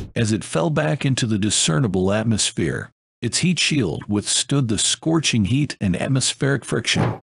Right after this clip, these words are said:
and it rapidly slowed in a spectacular fireball. The capsule's main parachutes were then deployed, and it slowed down to a sedate sixteen miles per hour for the final three and a half minutes of the flight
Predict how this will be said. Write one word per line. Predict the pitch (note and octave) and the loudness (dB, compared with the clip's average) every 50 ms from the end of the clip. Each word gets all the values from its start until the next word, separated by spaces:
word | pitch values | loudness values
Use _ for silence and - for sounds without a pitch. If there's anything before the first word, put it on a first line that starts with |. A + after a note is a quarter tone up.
| _ _ | _ _
and | - A2 | 0 0
it | G#2+ F2+ - | 0 2 2
rapidly | G#2 B2 D3+ D#3+ D#3+ F#3 E3+ D#3 D#3+ D#3 | 0 0 0 0 0 0 2 2 2 2
slowed | - - - - B2 B2+ B2+ B2 A#2+ A#2+ B2 | 0 0 0 0 2 2 2 2 0 0 -2
in | - G#2+ F#2 | 0 -2 0
a | F#2 | 0
spectacular | - - - - D3+ D3 - - - C#3+ D3+ - - C3 A2+ G#2 G2+ F2+ | 0 -2 -2 -2 -4 -6 -4 -2 -2 -2 -2 0 0 0 0 2 0 -2
fireball. | - - G#2 G2 G2 F#2 F#2 E2 F#2 F#2 E2 D2 - A#2 - - _ _ _ _ _ _ _ | -2 -2 -2 -2 0 0 0 0 0 0 -2 -2 -4 -6 -10 -14 _ _ _ _ _ _ _
The | A2+ G#2+ | -6 -6
capsule's | - - - G3 G#3 - - - F3+ E3+ C#3+ | -2 -2 0 0 0 -2 0 0 0 0 2
main | C#3 B2 C3+ C#3+ C#3 A#2+ | 2 2 2 2 2 0
parachutes | - - C3+ B2+ A#2+ A2+ - - A#2 A2+ G2+ - - - | 0 0 0 0 2 2 2 2 0 0 0 -2 -2 0
were | A2+ G#2+ | 0 0
then | F#2+ G2+ A2+ A#2 | 2 2 0 2
deployed, | A2+ A#2 - - A#2 G#2 F#2+ C2+ G#1 - - - - _ _ _ _ | 2 0 0 0 0 0 0 0 -2 -6 -10 -12 -18 _ _ _ _
and | A#2+ A#2 | 0 0
it | A#2 G2+ | 0 0
slowed | - - B2+ C#3 C#3+ C#3+ C#3 A#2 | 0 0 0 2 2 2 0 0
down | G#2 A2 A2 G#2+ G2 | 0 0 2 2 0
to | - G2+ F#2+ | 0 0 0
a | G2 | 0
sedate | - - - F#2 D#2+ E2+ E2 - - | 0 0 -2 0 0 -2 -2 -2 -2
sixteen | - - - F#3 D3+ - - - - - E3+ E3+ F3 C#3+ | -2 -2 -2 -2 -2 -4 -6 -6 -2 0 2 4 4 4
miles | G2+ G2 F#2+ F2+ F2 F2+ F2 - | 4 4 2 2 0 0 -2 -2
per | - G#2+ F#2 F#2 | -4 -2 -2 0
hour | F2 E2 D#2 D2 C#2+ D2 C2+ - - _ | 0 0 0 -2 -2 -4 -6 -10 -10 _
for | - A2 | -2 -2
the | G2 G2 | -2 -2
final | - - - D3 D#3+ D#3+ C#3 B2 | -4 -2 -2 0 0 2 0 0
three | G#2 - - C3 D3 D3+ D#3 D3 - | -2 -4 -4 -2 0 0 0 0 0
and | - A2+ G2+ | 0 0 0
a | |
half | G2+ A2+ A2 - A#2 | 0 0 -2 0 2
minutes | A2+ A#2 G#2 F2 - - | 2 2 2 0 -2 -2
of | - G2 F2 | -4 -2 -4
the | G2 | -6
flight | - - - - C#3+ C#3+ A2+ D#2+ C2 - | -6 -6 -4 -2 0 0 0 -2 -4 -6